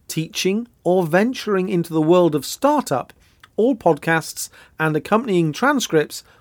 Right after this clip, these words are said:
are free to use and share as you wish. So why tune in to Series three,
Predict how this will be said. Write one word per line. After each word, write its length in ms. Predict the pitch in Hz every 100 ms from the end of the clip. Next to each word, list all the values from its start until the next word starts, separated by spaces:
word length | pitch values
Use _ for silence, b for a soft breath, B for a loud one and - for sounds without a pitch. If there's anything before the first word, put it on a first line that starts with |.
| b
are 140 | 156 147
free 240 | - 294
to 120 | 214
use 420 | 165 139 139 131 b b b -
and 280 | 185 202
share 400 | 175 139 127 127 - _ _
as 240 | 135 117 127
you 100 | 120
wish. 480 | 139 - - - _ _ _ _ _ B B
So 380 | - 330 311 294
why 360 | 208 233 254 269
tune 300 | 214 220 190
in 140 | 190 165
to 100 | 156
Series 560 | - 170 156 143 -
three, 420 | - 202 185 127